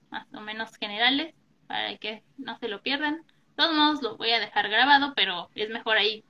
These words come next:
que nos hagan sus preguntas o, o lo que quieran, el,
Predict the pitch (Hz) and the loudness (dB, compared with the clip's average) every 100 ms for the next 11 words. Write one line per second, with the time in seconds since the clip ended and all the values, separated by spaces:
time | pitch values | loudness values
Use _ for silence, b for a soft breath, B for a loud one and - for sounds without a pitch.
0 | _ - 208 214 208 214 214 - 220 220 | _ -4 -4 -2 0 0 -2 -10 -8 -2
1 | 269 277 269 262 254 208 190 _ - 202 | 0 0 0 0 -2 -4 -10 _ -10 -10
2 | 208 208 - 214 220 - _ _ _ _ | -8 -12 -8 -8 -8 -12 _ _ _ _
3 | _ - 202 | _ -12 -12